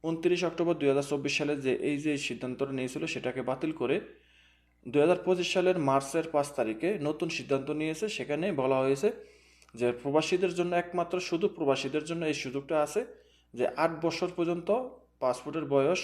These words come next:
সংশোধন করতে পারবে, সর্বোচ্চ আট বছর পর্যন্ত। তবে এই যে আট বছর পর্যন্ত বয়স সংশোধন করা যাবে, এটা, আহ, একটা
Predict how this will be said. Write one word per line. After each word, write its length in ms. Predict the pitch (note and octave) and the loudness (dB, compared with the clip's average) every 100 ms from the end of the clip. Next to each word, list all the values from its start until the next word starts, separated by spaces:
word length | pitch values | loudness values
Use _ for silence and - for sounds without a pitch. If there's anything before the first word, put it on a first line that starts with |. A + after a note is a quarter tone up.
| - - - | -6 -12 -14
সংশোধন 480 | - A2+ G#2+ A2+ A2+ | -8 -8 -6 -6 -6
করতে 260 | A#2+ - G#2 | -6 -6 -2
পারবে, 320 | A#2+ G#2 - - _ | 0 0 -8 -14 _
সর্বোচ্চ 500 | - A#2 A#2 C#3+ - G3 | -8 -6 -4 -4 0 0
আট 160 | - B2 A2+ | 4 2 0
বছর 280 | A2+ - E3+ - - | -6 -4 -6 -6 -6
পর্যন্ত। 360 | B2+ A2+ - - - _ _ - - - - - - | -2 -2 -4 -10 -16 _ _ -20 -20 -20 -20 -20 -2
তবে 180 | D#3+ F3+ D3+ | 2 4 6
এই 120 | F3+ | 6
যে 80 | C#3 | 6
আট 160 | D#3+ E3 | 4 2
বছর 220 | E3+ F#3 | 0 0
পর্যন্ত 360 | F3+ F#3 F3+ F#3 | 0 0 2 0
বয়স 400 | F3+ D3 C#3+ C#3 | 4 8 8 8
সংশোধন 460 | - C3 C#3+ D3 C#3+ | 2 -4 -4 -6 0
করা 260 | C#3+ C#3+ C3+ - - A#2 | 6 8 8 4 -6 0
যাবে, 340 | B2 A#2+ B2 C3+ - | 4 6 6 2 0
এটা, 280 | D#3 D#3 D3+ D#3 - - - _ _ - | -2 6 6 6 4 -10 -20 _ _ -2
আহ, 340 | A2+ G#2+ G2+ - - _ - | 0 2 0 -4 -14 _ -8
একটা 240 | D3 E3 | 0 6